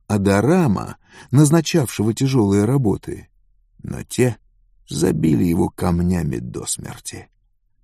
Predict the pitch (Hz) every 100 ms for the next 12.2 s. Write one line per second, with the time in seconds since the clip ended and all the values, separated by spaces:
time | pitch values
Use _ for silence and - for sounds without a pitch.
0 | _ 98 98 - 147 123 95 92 98 131
1 | 127 104 107 98 113 156 147 123 - 151
2 | 117 113 120 135 139 113 107 117 107 95
3 | 151 139 - 104 - - 131 113 107 92
4 | 123 110 107 120 110 101 - 50 50 -
5 | - - _ _ _ _ _ _ _ _
6 | _ 120 143 - - - _ - 90 92
7 | 110 - - 147 156 139 120 - 127 139
8 | 123 - 107 110 110 127 117 110 92 95
9 | 95 95 92 - 127 135 104 92 - _
10 | _ _ _ 110 135 117 110 95 104 127
11 | 104 101 95 92 95 127 151 101 55 55
12 | -